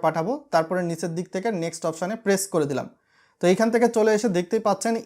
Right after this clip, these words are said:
এনপিএসবি চার্জ গ্রাহককে বহন করতে হবে প্রতি হাজারে আট টাকা পঞ্চাশ পয়সা আপনাকে কিন্তু দিতে হবে। বুঝতে পেরেছেন? এর নিচে কিন্তু সম্ভব নয়। তো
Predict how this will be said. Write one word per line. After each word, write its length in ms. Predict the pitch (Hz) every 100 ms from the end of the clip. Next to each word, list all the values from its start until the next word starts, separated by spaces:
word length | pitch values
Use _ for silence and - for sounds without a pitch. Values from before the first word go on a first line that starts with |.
| 185
এনপিএসবি 520 | 196 202 202 180 214 202
চার্জ 200 | 165 196 175
গ্রাহককে 400 | 147 156 175 - 180
বহন 200 | 147 160 190
করতে 220 | 185 175 165
হবে 160 | 170 202 214
প্রতি 240 | 214 208 226 180
হাজারে 280 | 170 185 208 202
আট 80 | 165 -
টাকা 160 | 185 185 -
পঞ্চাশ 300 | 196 196 190 -
পয়সা 260 | 160 156 127 - _ _ -
আপনাকে 280 | 151 175 180 175
কিন্তু 200 | 185 185 196
দিতে 160 | 180 185 170
হবে। 160 | 139 - _ _ _ _ _ _ -
বুঝতে 240 | 151 160 202
পেরেছেন? 340 | 202 196 240 170 - _ _ _ _ -
এর 120 | 185 196
নিচে 180 | 202 208
কিন্তু 160 | 208 196 190
সম্ভব 260 | 185 180 151
নয়। 140 | 131 - _ _ _ _
তো 80 | -